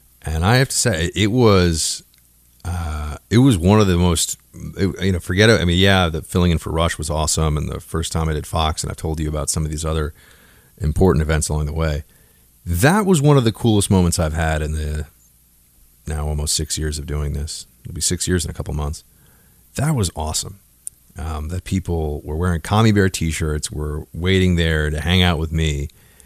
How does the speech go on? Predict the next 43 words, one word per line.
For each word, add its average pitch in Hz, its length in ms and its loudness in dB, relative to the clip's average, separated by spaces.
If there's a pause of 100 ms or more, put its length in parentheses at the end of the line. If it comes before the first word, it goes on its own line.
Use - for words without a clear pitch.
(380)
And 82 300 2
for 82 120 2
those 113 240 6
of 113 60 2
you 101 140 6
who 80 100 4
were 76 140 2
there, 82 300 4
I 73 40 -2
just 76 160 -6
wanna 78 100 -2
let 76 140 -4
you 76 60 -4
know, 76 440 -4
that 110 320 2
was 78 200 -2
really 87 320 4
noticed, 80 580 0 (300)
not 104 140 0
just - 180 -4
by 78 120 -2
me 107 320 6
in 78 80 2
a 76 40 0
way 76 200 0
that 69 100 -4
was 69 280 -8
really 76 240 -6
moving 71 380 -2
and, 69 220 -8
and 73 160 -10
I, - 120 -10 (160)
it - 60 -18
mattered 82 320 0
to 71 60 -6
me 73 80 -6
a 71 60 -8
lot. 71 260 -8 (680)
Uh, 73 200 0
it 107 60 6
was 143 160 6
noticed 95 480 4
by 73 600 -4